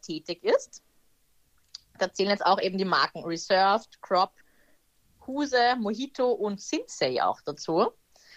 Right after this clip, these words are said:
Ähm, liegt circa in der Preisklasse von, ähm, H und, äh, H und M und Zara.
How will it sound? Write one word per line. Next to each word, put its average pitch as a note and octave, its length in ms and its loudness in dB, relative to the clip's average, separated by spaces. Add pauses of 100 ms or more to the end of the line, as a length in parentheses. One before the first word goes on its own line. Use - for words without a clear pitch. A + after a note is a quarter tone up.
(380)
Ähm, F#3+ 340 4
liegt A3 340 -4
circa B3+ 680 2
in A#3 240 -6
der A3+ 100 2
Preisklasse G3+ 1040 -4
von, F#3+ 380 -2
ähm, F#3+ 380 -8
H F3+ 340 2
und, F#3+ 480 -14
äh, E3+ 280 -4
H F#3 120 0
und F3 100 -6
M F#3+ 160 -4
und F#3+ 120 -8
Zara. F#3 460 0